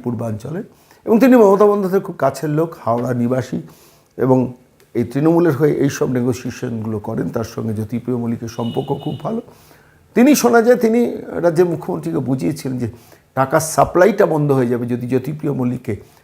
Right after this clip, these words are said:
খাদ্য দপ্তরের সঙ্গে রিলেট করে রাখা না যায়, যার জন্য জ্যোতিপ্রিয় মল্লিককে বারবার সেই পার্টিকুলার ইলেকট্রনিক্স মাধ্যম তার অফিসেও তাকে দেখা যেত। এসব কাহিনী প্রচুর শুনেছি। এবং শেষ পর্যন্ত তিনি ওই এসেনশিয়াল কমোডিটিস সাপ্লাই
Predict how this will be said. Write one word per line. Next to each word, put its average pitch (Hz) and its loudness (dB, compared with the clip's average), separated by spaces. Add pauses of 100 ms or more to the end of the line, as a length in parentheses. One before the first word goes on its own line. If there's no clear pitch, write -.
খাদ্য 131 2
দপ্তরের 135 -4
সঙ্গে 120 -4
রিলেট 113 -4
করে 110 -6
রাখা 104 -8
না 113 -6
যায়, - -12 (480)
যার 120 -2
জন্য 139 2
জ্যোতিপ্রিয় 131 -2
মল্লিককে 139 -2
বারবার 127 -2
সেই 120 -2 (260)
পার্টিকুলার 127 -2
ইলেকট্রনিক্স 120 -4
মাধ্যম 107 -6 (600)
তার 123 0 (200)
অফিসেও 143 -2
তাকে 107 -8
দেখা 107 -8
যেত। 104 -14
এসব - -12
কাহিনী 147 -2
প্রচুর - -6
শুনেছি। - -4 (480)
এবং 143 0 (100)
শেষ 156 -2 (100)
পর্যন্ত 180 -4 (140)
তিনি 131 -2 (160)
ওই 117 0 (120)
এসেনশিয়াল 131 -6 (100)
কমোডিটিস 113 -8 (280)
সাপ্লাই 110 -10